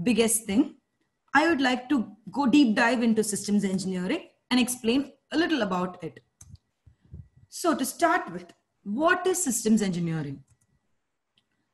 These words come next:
Systems engineering is a transdisciplinary and inter-, integrative approach which enables, uh, which enables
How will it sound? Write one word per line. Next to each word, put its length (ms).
Systems 420
engineering 600
is 120
a 60
transdisciplinary 1400
and 160
inter-, 520
integrative 560
approach 640
which 260
enables, 720
uh, 220
which 320
enables 540